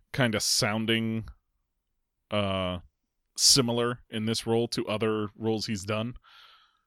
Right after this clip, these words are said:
when he tries to do, like, a Southern American accent, like, an American South accent. He, he, he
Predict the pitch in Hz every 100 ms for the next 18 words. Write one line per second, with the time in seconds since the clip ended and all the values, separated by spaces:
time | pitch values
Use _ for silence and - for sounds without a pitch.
0 | _ - 104 117 - 104 - 95 104 104
1 | 101 95 - - 98 95 95 101 95 92
2 | 92 - 107 104 - - - _ _ _
3 | _ - - _ _ _ - 85 85 90
4 | 98 85 87 - 98 - 95 - 98 98
5 | 98 107 - 98